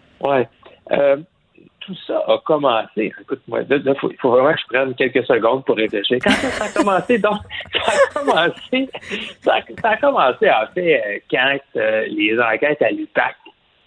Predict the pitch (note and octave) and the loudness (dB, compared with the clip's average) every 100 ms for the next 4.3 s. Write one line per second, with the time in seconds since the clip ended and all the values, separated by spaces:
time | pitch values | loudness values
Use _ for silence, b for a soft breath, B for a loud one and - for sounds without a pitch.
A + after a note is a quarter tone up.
0 | _ A2 G2+ G2 G2 - A2+ G#2 G2+ G2+ | _ -4 0 0 -4 -2 0 2 2 2
1 | G2 G2 F#2+ F#2 - - - - - - | 0 0 -6 -8 -14 -20 -20 -20 -20 -20
2 | - - _ - - - _ _ _ _ | -20 -20 _ -12 -12 -12 _ _ _ _
3 | - C3+ G3 F#3+ E3 - F3+ E3 C3+ B2+ | -2 2 2 4 2 2 2 4 4 4
4 | A#2+ G#2+ G#2 | 2 0 -8